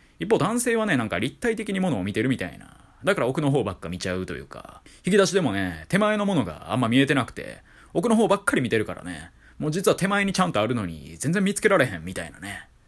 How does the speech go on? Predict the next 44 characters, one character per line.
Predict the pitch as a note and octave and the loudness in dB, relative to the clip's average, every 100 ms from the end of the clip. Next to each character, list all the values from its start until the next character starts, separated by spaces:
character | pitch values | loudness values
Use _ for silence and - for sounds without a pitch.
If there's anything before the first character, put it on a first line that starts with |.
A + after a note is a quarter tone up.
| _ _ - - - | _ _ -20 -20 -12
ま | - | -6
あ、 | A#2+ | -2
こ | A3 | 0
の | A3+ | 0
ち | A#3 | -2
ょ | A#3+ | -2
っ | - | -2
と | |
し | A#3+ | -2
た | B3 | 0
ね、 | A3+ G3+ C3+ G#2 | 0 2 2 2
原 | F#2 F#3+ | 2 2
理 | D3 G2+ | 2 -2
を | E2+ | -2
知 | - | -2
る | B2+ | 2
ま | C3 | 2
で | F#2+ | 0
は、 | E2 - - - - - | -4 -10 -14 -18 -20 -2
マ | C3 | 0
ジ | G#3 | 2
で | G3 | 2
ね、 | D3+ C#3+ A#2+ | 4 4 2
お | A#2+ | 2
か | E3 | 2
ん | E3 | 2
っ | |
て | A#2+ | 0
の | F2+ F2 | -4 -8
は | D2+ - - D#2+ | -14 -16 -14 -2
全 | C#3+ G#3 | 0 2
知 | - G#2+ F2 E2 E2 E2+ F2 | 0 -4 -6 -10 -12 -12 -2
全 | F#2+ C3+ | 2 2
能 | G#3 A#3+ | 2 4
な | F3 | 4
ん | |
じ | A#2+ | 2
ゃ | |
な | G2 | 0
い | F#2 | -4
か | F#2 | -6
っ | |
て | - - | -8 -12
ね、 | F#2+ G#2 F2+ D#2+ | -8 -8 -8 -14